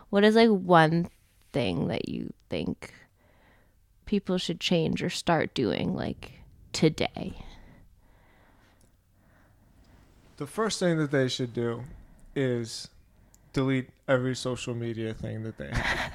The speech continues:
Speaker 1: <laughs> So you're like, that's
Speaker 2: Yeah, that's the <laughs>
Speaker 1: so much to do with your business,
Speaker 2: I
Speaker 1: but
Speaker 2: know. It's so true.
Speaker 1: <laughs> I
Speaker 2: Delete every social media thing that you have.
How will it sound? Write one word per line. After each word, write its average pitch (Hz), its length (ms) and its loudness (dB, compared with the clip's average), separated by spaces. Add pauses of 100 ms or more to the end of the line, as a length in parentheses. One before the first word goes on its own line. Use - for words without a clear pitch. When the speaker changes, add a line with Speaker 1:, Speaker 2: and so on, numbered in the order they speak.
Speaker 1:
<laughs> - 240 6
So - 320 10 (100)
you're 226 380 4
like, 202 340 -2
that's - 320 -6 (460)
Speaker 2:
Yeah, 135 320 4 (240)
that's 165 180 2
the 185 580 6
<laughs> - 60 -2
Speaker 1:
so 285 320 12
much 269 320 10
to 294 100 10
do 214 220 10
with 196 180 4 (100)
your 196 240 6
business, 185 680 6
Speaker 2:
I - 40 0
Speaker 1:
but 190 100 8
Speaker 2:
know. 147 220 2 (640)
It's 494 140 10
so 160 180 6
true. 139 380 4
Speaker 1:
<laughs> - 20 2
I - 160 12 (720)
Speaker 2:
Delete 156 360 8
every 151 300 6
social 147 320 6
media 135 380 6
thing 123 220 0
that 117 60 0
you 117 120 2
have. - 360 -4